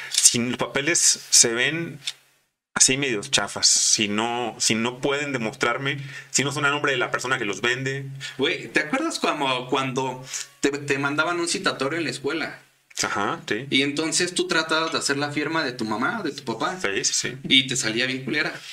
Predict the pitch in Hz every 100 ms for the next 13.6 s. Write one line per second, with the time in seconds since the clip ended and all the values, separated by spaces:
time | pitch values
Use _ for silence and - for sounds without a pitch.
0 | - - 131 135 - - - - 311 -
1 | - _ - 131 135 131 135 143 214 -
2 | 120 104 104 - 107 - 113 123 190 214
3 | 151 233 277 180 123 123 117 110 - -
4 | - - - - 127 113 104 - - _
5 | - - - - 113 117 120 131 117 -
6 | - - - - 151 - 233 247 - 120
7 | 135 139 180 180 - 139 196 190 175 277
8 | - - - - 131 131 139 143 151 147
9 | 151 139 - 131 143 - 107 120 147 143
10 | - - 107 113 113 _ - 117 107 107
11 | 139 180 151 139 135 135 - 113 110 143
12 | 143 147 139 135 - 120 131 110 98 92
13 | - 131 113 - - 110